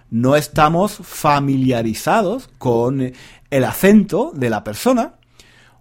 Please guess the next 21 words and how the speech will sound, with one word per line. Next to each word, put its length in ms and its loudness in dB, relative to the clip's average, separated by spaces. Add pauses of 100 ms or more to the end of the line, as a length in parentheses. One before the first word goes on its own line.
(340)
con 200 4
su 160 -4
forma 320 0
de 80 -4
hablar, 500 0
y, 180 -8
y 260 -2
entonces 480 -2 (420)
puede 260 2
ser 220 -2
que, 240 -2 (320)
que 140 -2
una 180 0
per-, 220 0 (180)
que 80 -2
una 140 2
palabra 400 4
que 140 -6
conocemos 680 -2
muy 480 0
bien, 540 0